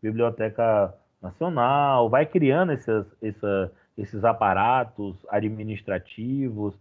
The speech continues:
que traz, de algum modo, benefícios a essa classe dominante, além das relações estabelecidas diretamente com a corte, quem tá mais distante não se beneficia disso. E, mais uma vez, lembrem, essas regiões, essas províncias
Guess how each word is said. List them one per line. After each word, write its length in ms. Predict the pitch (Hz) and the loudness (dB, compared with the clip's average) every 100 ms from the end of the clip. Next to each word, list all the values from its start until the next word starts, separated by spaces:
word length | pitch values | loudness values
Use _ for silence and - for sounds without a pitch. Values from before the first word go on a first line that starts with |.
| _ _ _ | _ _ _
que 120 | - | -8
traz, 280 | 113 113 113 | -2 2 2
de 80 | 117 | 2
algum 200 | 113 113 | 0 -2
modo, 340 | 107 107 107 | -2 0 -2
benefícios 840 | 104 120 120 - 117 131 165 - 104 | -4 -4 -4 -4 -4 -2 -2 -4 0
a 80 | 104 | 2
essa 260 | 104 101 | 2 0
classe 360 | - 92 90 - | 0 0 0 -4
dominante, 760 | 92 90 85 85 85 95 107 185 | -6 -6 -6 -8 -10 -10 -10 -4
além 400 | - 147 107 107 | 2 4 4 0
das 180 | 104 98 | 0 0
relações 440 | 110 107 95 98 101 | 0 0 -2 -6 -10
estabelecidas 760 | 104 104 107 101 - 90 87 - _ _ | -6 -6 -4 -8 -10 -12 -12 -16 _ _
diretamente 960 | 110 104 165 151 117 113 98 90 85 - | -14 -8 -2 2 2 2 0 -2 -8 -10
com 160 | 90 | -10
a 40 | 82 | -10
corte, 500 | - 143 131 - - _ _ - | -2 0 0 -2 -16 _ _ -8
quem 260 | 180 226 | -4 -4
tá 200 | 190 151 | 0 0
mais 260 | 127 123 113 | 2 2 0
distante 840 | 101 95 113 131 170 165 104 107 - | -4 -6 -4 -2 -2 -4 -8 -10 -8
não 200 | 107 131 | -6 -6
se 140 | 131 | -6
beneficia 560 | 135 135 135 143 - 156 | -8 -6 -8 -10 -6 -6
disso. 480 | 151 131 110 - 98 _ _ _ - | -4 -4 -6 -10 -20 _ _ _ -6
E, 80 | 120 | 0
mais 240 | 123 123 | 2 2
uma 180 | 147 156 | 2 2
vez, 360 | 127 110 90 - | 2 0 -2 -4
lembrem, 480 | 104 127 104 85 78 _ _ _ _ _ - | -2 0 0 -2 -6 _ _ _ _ _ 0
essas 440 | 127 147 - 120 | 4 6 4 4
regiões, 560 | 113 107 98 113 123 95 | 4 4 2 -2 -2 0
essas 280 | 95 104 - | -2 -4 -8
províncias 840 | - 107 90 104 135 123 - 80 | 0 0 0 -2 -6 -6 -8 -12